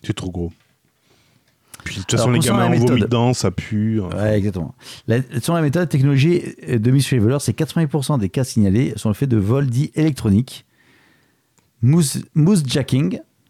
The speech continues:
Speaker 2: vol
Speaker 1: Mhm.
Speaker 2: à la prise O D B, diagnostic, vol au calculateur ou encore vol à la valise relais.
Speaker 1: D'accord.
Speaker 2: Donc, dans la plupart du temps, les attaques sont bien rodées. Après le repérage, souvent la phase la plus délicate pour le, pour le voleur, il existe plusieurs façons de s'attaquer, s'attaquer à une voiture.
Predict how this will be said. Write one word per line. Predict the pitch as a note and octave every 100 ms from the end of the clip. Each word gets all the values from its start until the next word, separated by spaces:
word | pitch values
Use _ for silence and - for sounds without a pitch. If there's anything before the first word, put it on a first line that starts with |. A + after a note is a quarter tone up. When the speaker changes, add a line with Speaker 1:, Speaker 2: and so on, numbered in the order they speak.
| _ _
Speaker 2:
vol | G2+ A2 E3
Speaker 1:
Mhm. | E3
Speaker 2:
à |
la | C#3+
prise | A#2+ C#3 B2 -
O | B2+
D | A2
B, | F#2+ - F3+
diagnostic, | A2 F#2 F#2 C3 C3 -
vol | A2 A#2+ E3
au | C3
calculateur | C#3+ - A2 - C#3+
ou |
encore | B2+ A#2+
vol | G#2 C#3+
à |
la | G#2+ G2
valise | B2+ D3
relais. | A#2+ G2 E2 _ _ _ _ _ _ _ _ _
Speaker 1:
D'accord. | B2 - F2+ G2+ D#3 _ _ _
Speaker 2:
Donc, | A#2+ A2 - B2
dans | B2+
la | D3
plupart | C#3+ E3+
du | D#3+ D3
temps, | E3
les | B2
attaques | B2+ C#3
sont | - G2
bien | A#2
rodées. | G#2+ G#2 -
Après | - C#3+
le | C3
repérage, | B2+ C3+ A#2 G#2+
souvent | B2 A#2 B2+
la | G#2
phase | A#2+ G2+
la |
plus | - G#2
délicate | A#2 B2 A#2+
pour | G2+
le, | F2+ F2+ - G#2+
pour | -
le | E2+
voleur, | F2 F#2 C#3+ - _ - - - - -
il | G#2+
existe | A#2 C#3+ C#3
plusieurs | - C#3+ B2
façons | -
de | D#3+
s'attaquer, | D3 A#2 C3+
s'attaquer | A2+ C3 B2 C#3
à |
une | E3
voiture. | A#2+ G#2+ C3+ C3+